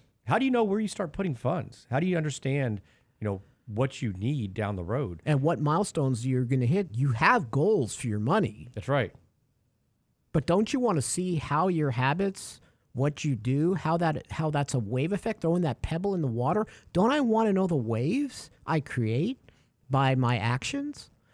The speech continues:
Speaker 2: That's why plans for younger people, even though I understand retirement in this is this nebulous kind of thing, you're,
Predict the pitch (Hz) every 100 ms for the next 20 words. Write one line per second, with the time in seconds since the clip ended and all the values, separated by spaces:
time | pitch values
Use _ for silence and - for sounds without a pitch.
0 | - 143 165 233 214 - 185 190 - 151
1 | 175 254 220 - 143 165 196 190 170 160
2 | 151 196 - 190 185 151 123 - 170 170
3 | 156 135 131 - - 127 135 113 139 143
4 | 156 202 202 175 147 - 147 143 117 -
5 | 240 294 117 101 - - - - - -
6 | - _ _ - 180